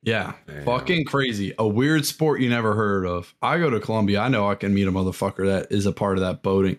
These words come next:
Speaker 1: that yacht club, because they're now off the pontoons and now doing, uh,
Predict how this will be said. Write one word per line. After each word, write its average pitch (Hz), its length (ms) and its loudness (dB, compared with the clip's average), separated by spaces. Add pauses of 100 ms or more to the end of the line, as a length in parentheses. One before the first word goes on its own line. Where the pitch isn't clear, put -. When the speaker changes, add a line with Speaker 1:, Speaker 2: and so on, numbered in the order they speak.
Speaker 1:
that - 180 -6
yacht 95 340 -4
club, - 360 -4 (1040)
because 110 260 0
they're 120 140 2
now 123 500 0
off 110 340 0
the 101 240 2
pontoons 98 1000 0
and 98 240 2
now 95 240 0
doing, 92 500 0
uh, 90 520 -2